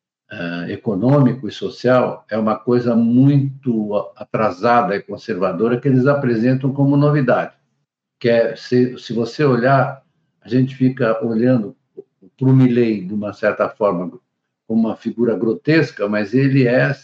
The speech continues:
apenas a dimensão mais grotesca daquilo que todos pensam em geral. Eu li um artigo outro dia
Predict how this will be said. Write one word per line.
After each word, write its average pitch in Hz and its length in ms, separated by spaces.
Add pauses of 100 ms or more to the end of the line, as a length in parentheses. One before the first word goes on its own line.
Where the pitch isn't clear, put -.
apenas 135 400
a 139 80
dimensão 127 580
mais 139 240
grotesca 143 760 (300)
daquilo 123 500
que 131 140
todos 131 360
pensam 110 600
em 107 60
geral. - 420 (420)
Eu 101 140
li 123 100
um 120 80
artigo 110 360
outro 110 260
dia 127 400